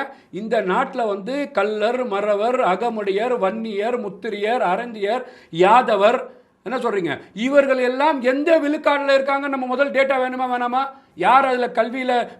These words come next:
பின்தங்கி இருக்கிறாங்க, வேலை வாய்ப்புல பின்தங்கி இருக்கிறாங்க, வறுமை கோட்டுக்கு கீழே இருக்கிறாங்க,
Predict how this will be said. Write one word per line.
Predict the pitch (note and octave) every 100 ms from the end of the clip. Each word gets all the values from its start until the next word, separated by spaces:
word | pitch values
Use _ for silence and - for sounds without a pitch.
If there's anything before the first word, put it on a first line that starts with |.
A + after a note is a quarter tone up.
| A#3
பின்தங்கி | B3+ C4 B3+ B3
இருக்கிறாங்க, | A#3 A#3 A#3+ A#3+ A#3
வேலை | D#3+ B3 C4 B3+
வாய்ப்புல | B3 B3 B3 A#3
பின்தங்கி | B3 B3 B3 B3
இருக்கிறாங்க, | A#3+ A#3+ A#3 A#3+ A3+ - -
வறுமை | F#3+ C4+ C#4
கோட்டுக்கு | C4+ B3 A#3 A3+
கீழே | - C4+ C4
இருக்கிறாங்க, | B3 B3 A3+ A#3